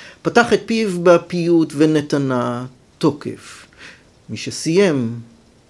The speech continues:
הוא נפטר. חזרו כעת לשירו של ליאונרד כהן וחפשו בגוגל את מילות השיר. בחנו את ההתאמה שבין תפילת ונתנה תוקף של רבי אמנון לבין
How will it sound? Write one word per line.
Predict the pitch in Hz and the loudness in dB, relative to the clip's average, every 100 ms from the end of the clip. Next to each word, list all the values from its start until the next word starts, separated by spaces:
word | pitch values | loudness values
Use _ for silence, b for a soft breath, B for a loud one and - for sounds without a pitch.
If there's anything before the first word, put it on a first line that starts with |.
| _ | _
הוא | - 117 | -10 -6
נפטר. | 160 - - - - _ _ _ _ _ _ _ _ _ _ _ | -6 -8 -8 -8 -12 _ _ _ _ _ _ _ _ _ _ _
חזרו | - 170 214 202 | -8 -6 -4 0
כעת | 139 120 | 2 2
לשירו | 127 - 156 151 156 | 0 -2 -2 -2 -4
של | 165 | -2
ליאונרד | 156 131 131 143 147 | -2 -2 -2 -4 -4
כהן | - 117 110 | -6 -6 -6
וחפשו | 139 160 - 226 | -4 -4 -4 -6
בגוגל | 151 135 165 117 107 | -4 -2 -2 0 -4
את | 117 | -4
מילות | 170 160 110 - | -4 -4 -4 -6
השיר. | 139 117 101 101 B B B - | -10 -8 -10 -12 B B B -12
בחנו | - 170 208 | -6 -2 -2
את | 147 | 0
ההתאמה | 135 123 - 170 170 202 135 | -2 -2 -6 -4 -2 -2 -2
שבין | - 127 165 139 | -4 2 2 2
תפילת | - - 123 131 120 117 | -4 -2 2 2 0 -4
ונתנה | 110 127 123 117 127 120 120 | -2 0 0 -2 -4 -2 -4
תוקף | - 170 175 120 | -2 -2 0 -4
של | - 120 | -2 -6
רבי | 101 127 110 113 143 | 0 0 0 -4 -4
אמנון | 196 170 107 113 | -4 -2 -4 0
לבין | 139 147 196 185 180 | 2 4 4 4 -2